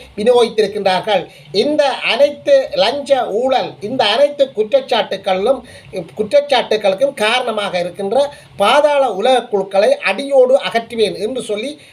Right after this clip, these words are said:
அனுரா குமார திசாநாயக்கா சூளுரைத்திருக்கின்றார். உண்மையிலே ஒரு வரவேற்கத்தக்க ஒரு விடயம்.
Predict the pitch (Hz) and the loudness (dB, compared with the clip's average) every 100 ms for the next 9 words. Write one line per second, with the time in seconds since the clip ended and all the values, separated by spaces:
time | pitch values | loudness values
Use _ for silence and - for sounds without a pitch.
0 | - 190 254 277 240 196 262 247 - 190 | -6 -2 2 2 0 0 0 0 -2 -4
1 | 220 202 180 175 254 254 214 208 190 175 | -2 0 -2 -2 -6 -4 -2 0 0 -2
2 | 170 156 165 185 156 - - 254 277 214 | -6 -8 -4 -4 -6 -12 -6 -2 0 2
3 | 233 226 208 190 190 226 214 - 185 208 | 0 0 2 2 0 -2 -6 -6 -6 -6
4 | 208 170 165 165 156 | -4 -4 -4 -4 -6